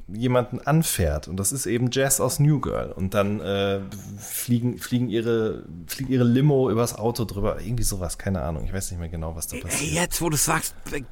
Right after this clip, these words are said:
Speaker 2: bild ich mir auch ein, mich dunkel zu erinnern.
Speaker 1: Ja.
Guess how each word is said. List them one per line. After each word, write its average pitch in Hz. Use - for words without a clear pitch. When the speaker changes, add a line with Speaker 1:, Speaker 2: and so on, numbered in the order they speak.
Speaker 2:
bild 160
ich -
mir 165
auch -
ein, 156
mich 147
dunkel 160
zu -
erinnern. 139
Speaker 1:
Ja. 90